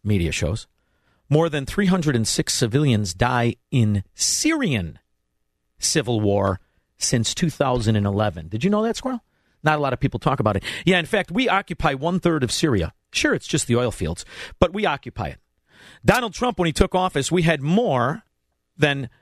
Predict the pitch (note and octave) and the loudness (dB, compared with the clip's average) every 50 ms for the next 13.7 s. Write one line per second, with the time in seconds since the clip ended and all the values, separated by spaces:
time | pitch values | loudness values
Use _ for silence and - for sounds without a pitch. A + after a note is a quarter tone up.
0 | _ _ - - - A3+ B3+ A3+ - - F#3 F3+ F3+ D#3+ C#3 D#3+ D3+ - - - | _ _ -2 0 2 2 2 0 0 0 0 0 0 -2 -2 -2 -2 0 0 0
1 | B3+ - - - G#2 D#2+ - - D#2 D#2 D2 - - _ _ _ _ _ _ - | -2 -2 -2 -4 -6 -6 -6 -8 -10 -10 -12 -16 -20 _ _ _ _ _ _ 0
2 | D#3+ D#3+ D3+ C#3 - - E3+ E3 - - C3+ C#3 C#3 C3+ B2 C3+ B2 - A2+ - | 0 0 0 -4 -4 -2 -2 -2 0 2 2 2 2 2 0 0 -2 -2 -4 -2
3 | - C#3+ - - - G#2 F#2 E2+ - D#2+ - _ - - - - - - - - | -2 -2 -2 -2 -4 -4 -4 -4 -8 -10 -12 _ -20 -20 -20 -20 -20 -4 0 0
4 | B3 C#4 - - - F#3 G3+ F3+ F3 D3+ A#2 A#2+ A#2+ A2 A2 A#2 C#3 D#3 C3+ G#2 | 0 0 0 -4 -2 0 0 0 0 0 2 2 2 2 2 2 2 2 0 0
5 | F2 - E2 D#2 D#2+ A2 - - - - - _ _ _ _ _ _ _ _ _ | -2 -4 -6 -8 -8 -10 -12 -14 -20 -20 -20 _ _ _ _ _ _ _ _ _
6 | - - _ _ _ _ _ _ - C3 B2 - B2 A#2+ A#2+ A#2+ A#2 G#2+ G2+ F2+ | -20 -20 _ _ _ _ _ _ 0 2 2 2 0 0 2 2 2 2 2 0
7 | F#2+ G2+ G2+ F2 A2+ A2 C#3+ E3+ C3 E2+ - _ _ _ _ - _ - - - | 0 0 0 0 2 2 2 0 0 -2 -6 _ _ _ _ -20 _ -20 -16 -4
8 | - - A#3 A#3+ B3 A#3+ A#3 E3 - - A3+ G#3+ - - - A3 A3+ B3+ C#4+ C#4 | 2 2 2 4 2 0 -2 -2 -2 -2 -2 -2 -2 -2 -2 0 2 2 0 0
9 | _ - D4 D4 D4 D4+ D#4 C#4 _ _ _ _ _ _ _ _ - - - - | _ -4 -2 -2 -2 -4 -8 -12 _ _ _ _ _ _ _ _ -20 -20 -16 -4
10 | - A#2+ G#3 G#3 F#3+ - - - G3 F#3+ G3 A3+ C4+ C#4+ _ - - - - - | 2 2 2 2 2 -2 -2 -2 0 2 2 2 0 0 _ -10 -20 -20 -6 -2
11 | A#3 A#3+ A#3+ A#3+ A3+ A3 G3 C3+ E3 G3+ A3 A3 A3+ A3+ A3 E3+ - F3 F3+ E3+ | 0 0 2 2 0 0 -2 -2 0 0 0 0 0 -2 -4 -6 -4 -2 0 2
12 | E3+ D#3+ D3+ C#3+ - _ _ _ _ _ _ _ _ _ _ _ _ _ _ _ | 2 0 -2 -4 -8 _ _ _ _ _ _ _ _ _ _ _ _ _ _ _
13 | - - C#3 E3+ A#3+ C4 C4+ A#3+ F3+ C#3+ G#2+ F#2 - | 0 2 4 4 6 4 2 0 -2 -6 -10 -18 -20